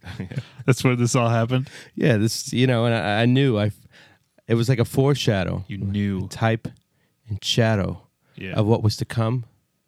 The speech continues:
Speaker 3: Like, you know, what the Old Testament does for this
Speaker 2: Yeah,
Speaker 1: Mm-hmm.
Speaker 2: right.
Speaker 1: Mm-hmm.
Speaker 3: New Testament here.
Speaker 2: I understand.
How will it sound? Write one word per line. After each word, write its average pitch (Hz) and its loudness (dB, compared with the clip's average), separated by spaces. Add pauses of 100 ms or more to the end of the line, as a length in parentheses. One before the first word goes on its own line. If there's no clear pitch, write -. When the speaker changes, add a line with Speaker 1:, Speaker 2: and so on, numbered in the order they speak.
(580)
Speaker 3:
Like, 107 -2
you 110 2
know, 110 4
what 107 -2
the 113 2
Old 107 2
Testament 110 0
does 107 0
for - -2
this 104 -2 (120)
Speaker 2:
Yeah, 104 0
Speaker 1:
Mm-hmm. 98 -6
Speaker 2:
right. 101 -6
Speaker 1:
Mm-hmm. 98 -4
Speaker 3:
New 107 2
Testament 113 2
here. 117 2
Speaker 2:
I 104 -10
understand. 101 -12